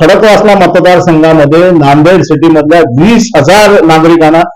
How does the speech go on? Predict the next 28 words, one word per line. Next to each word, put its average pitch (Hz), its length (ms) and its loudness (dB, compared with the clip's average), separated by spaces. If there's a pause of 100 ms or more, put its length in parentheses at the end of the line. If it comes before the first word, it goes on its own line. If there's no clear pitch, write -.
(260)
चुकीच्या 202 480 0
पद्धतीची 175 640 0
कर 170 140 0
आकारणी 156 380 0
झाली 135 240 2
होती. 135 220 0
मी 175 140 0
संघर्ष 165 520 0
केला 127 360 -2 (420)
आणि 147 140 0
त्यांना 156 380 0 (440)
ज्या 165 220 0
ठिकाणी 165 300 0
तेवीस 160 480 -2
हजार, 147 280 0
पस्तीस 147 500 -4
हजार 143 160 0
रुपये 147 220 0
बिलं 143 280 0
आली 135 160 2
होती, 143 260 -2
त्या 147 160 0
ठिकाणी 135 360 -2
त्यांना 131 260 -2
तीन 156 340 -2
ते 160 180 -4
चार 147 400 -2
हजार, 123 260 0